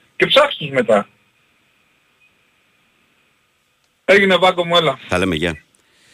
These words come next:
Speaker 2: Η πρώτη μεταγραφή της αεκ, λέει, θα ήταν στόπερ και τελειώνει ο Αύγουστος. Πάμε να περάσουμε τη Champions League και στην αεκ πέρα βρέχει. Πραγματικά κατανοητό, λέει ο Γιάννης είκοσι ένα. Το μάτς, λέει, μοιάζε με το ένα ένα του παοκ με τον παοκ στο Άκα, λέει.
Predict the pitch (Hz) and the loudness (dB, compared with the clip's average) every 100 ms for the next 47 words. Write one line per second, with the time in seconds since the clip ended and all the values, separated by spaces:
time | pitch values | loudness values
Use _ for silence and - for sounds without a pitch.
0 | _ _ - - 214 - 95 95 85 80 | _ _ -20 -16 -12 -6 -4 -2 -2 -4
1 | 104 - 92 87 92 92 95 85 87 - | -4 -2 -4 -2 -4 -2 -4 -4 -4 -6
2 | 90 104 - 78 80 92 85 90 92 - | -6 -6 -6 -6 -2 0 0 -2 -4 -8
3 | - 90 87 82 82 87 82 90 73 67 | -6 -4 -2 -2 -4 -4 -4 -6 -8 -8
4 | 92 80 - 85 76 85 67 60 92 - | -8 -8 -4 -4 -2 -2 -2 -2 -6 -6
5 | 73 69 - 78 65 65 71 67 62 64 | -6 -8 -4 -4 -4 -4 -2 -2 -4 -4
6 | 65 64 60 - - 73 80 117 87 98 | -4 -4 -6 -10 -8 -2 0 0 0 -2
7 | 98 95 90 85 78 82 76 76 78 78 | -2 -2 0 0 0 -2 -2 -2 0 0
8 | 76 76 71 - 76 67 69 65 65 67 | 0 0 -2 -4 -2 -2 -2 -2 -2 -2
9 | 76 73 - 73 73 58 73 110 | -2 -2 -2 -2 -2 -4 -2 -2